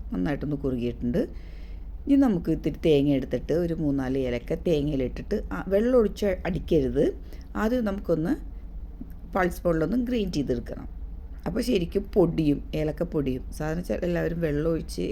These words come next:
ഏലക്കയോടുകൂടി അടിക്കും. അങ്ങനെ അടിച്ചിട്ടുണ്ടെങ്കിൽ ഏലക്ക പൊടിയാതെ കിടക്കും.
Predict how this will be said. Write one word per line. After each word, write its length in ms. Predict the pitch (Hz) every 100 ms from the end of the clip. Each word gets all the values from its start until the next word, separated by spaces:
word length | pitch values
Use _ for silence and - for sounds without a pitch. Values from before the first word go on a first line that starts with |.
| 156
ഏലക്കയോടുകൂടി 540 | 143 143 139 147 143 143
അടിക്കും. 220 | 139 143
അങ്ങനെ 140 | 143 170
അടിച്ചിട്ടുണ്ടെങ്കിൽ 420 | 170 - 165 170
ഏലക്ക 320 | 143 143 - - -
പൊടിയാതെ 380 | 180 151 147 135
കിടക്കും. 340 | 123 - 240